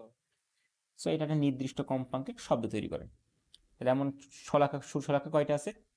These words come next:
তিনটা আছে, যাতে কম্পাঙ্ক দেওয়া আছে। তাহলে যেহেতু তিনটা সুর শলাকা, তাহলে কম্পাঙ্ক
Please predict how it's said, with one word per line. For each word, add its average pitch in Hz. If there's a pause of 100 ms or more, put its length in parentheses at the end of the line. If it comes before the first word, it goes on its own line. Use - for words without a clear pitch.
(140)
তিনটা 131
আছে, - (1040)
যাতে 131 (140)
কম্পাঙ্ক 165
দেওয়া 104
আছে। 104 (800)
তাহলে 131
যেহেতু 147 (100)
তিনটা 175
সুর 160
শলাকা, 160
তাহলে 151
কম্পাঙ্ক 147